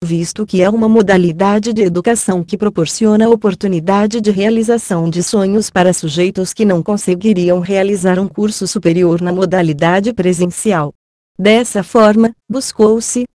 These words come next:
a partir de uma pesquisa de campo com alunos e professores da educação básica e superior,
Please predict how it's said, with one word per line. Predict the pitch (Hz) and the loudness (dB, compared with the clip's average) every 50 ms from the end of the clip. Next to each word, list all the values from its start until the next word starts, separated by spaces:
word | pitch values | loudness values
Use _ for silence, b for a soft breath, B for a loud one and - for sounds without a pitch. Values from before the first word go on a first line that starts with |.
| - - | -4 -4
a | 226 | -4
partir | 226 - 196 196 202 - - 185 165 | 0 0 -2 -2 -2 -4 -2 -2 -2
de | 160 160 185 185 | 0 0 0 0
uma | 170 165 | 0 0
pesquisa | 170 240 233 233 - - - 214 208 196 190 247 | 2 2 0 0 0 -4 -4 -2 -2 0 0 0
de | 226 208 240 | 0 0 -4
campo | 226 - 190 170 170 170 - | -4 -2 0 0 0 0 -2
com | 208 - 226 214 220 | -2 2 4 4 4
alunos | 220 220 202 196 190 180 180 180 185 | 4 2 2 0 0 -2 -2 -2 -4
e | 175 | -4
professores | - 214 190 175 - 165 - - - 175 175 170 180 170 | -2 -2 -4 -2 -2 -4 -4 -2 -2 -2 -2 -2 -4 -6
da | 165 180 175 | -4 -4 -2
educação | 180 170 160 185 190 233 233 233 - - 214 214 | -2 -2 -2 -2 -2 0 -2 -2 0 -2 -2 0
básica | 196 185 170 175 170 170 185 - 214 185 | 0 2 0 0 -2 -2 -2 0 0 0
e | 160 156 | 0 -2
superior, | - - 165 143 240 226 202 220 226 220 196 202 | -4 -6 -2 2 4 4 4 6 4 4 4 2